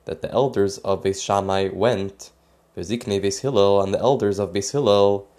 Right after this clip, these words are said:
לבקר את רבי יוחנן ben Hachairani, to visit Rabbi Yochanan ben Hachairani, ומצאוהו, and they found him, שהיה יושב, that he was sitting,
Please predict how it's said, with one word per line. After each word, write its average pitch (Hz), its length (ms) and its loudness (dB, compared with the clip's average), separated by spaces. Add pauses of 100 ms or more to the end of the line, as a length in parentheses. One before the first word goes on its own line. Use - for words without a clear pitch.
(560)
לבקר 101 640 2 (300)
את - 280 -6
רבי 101 240 0
יוחנן 101 380 -2
ben 98 160 -2
Hachairani, 101 920 -2 (340)
to 101 160 -4
visit 104 560 -2
Rabbi 101 200 -2
Yochanan 101 800 -4
ben 101 180 -2
Hachairani, 101 880 -2 (760)
ומצאוהו, 104 1000 -2
and 90 200 -8
they 87 60 -2
found 131 360 -2
him, 101 520 -4 (720)
שהיה 101 480 0
יושב, 104 840 -2
that 98 160 -2
he 98 80 -6
was 98 240 -2
sitting, 104 580 -4